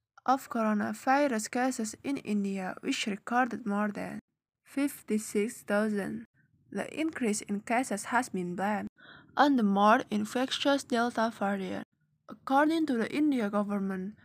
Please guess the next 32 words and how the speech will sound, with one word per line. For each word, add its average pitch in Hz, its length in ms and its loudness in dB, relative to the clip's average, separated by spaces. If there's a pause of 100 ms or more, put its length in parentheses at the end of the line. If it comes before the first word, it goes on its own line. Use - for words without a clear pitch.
(180)
the 208 80 0
most 214 360 2
severely 214 500 2
affected 247 680 -2
are 202 160 2
the 196 160 -4 (100)
island 220 380 2
of - 220 -8
Java 214 420 2
and 190 220 -4
Bali. 180 480 -6 (340)
covid 220 340 0
nineteen 262 460 0
has 220 220 -2
caused 285 340 2
several 208 420 0
hospitals 208 840 -4
on 196 220 -2
the 185 260 -2
island 240 380 2
of - 180 -6
Java 233 400 2
and 190 140 -4
Bali 190 340 -4 (520)
to 196 200 -2
refuse 269 400 0
patients 214 720 -2
because 196 560 -4
they 220 160 -4
do 311 220 0
not 240 260 -4
have 226 320 4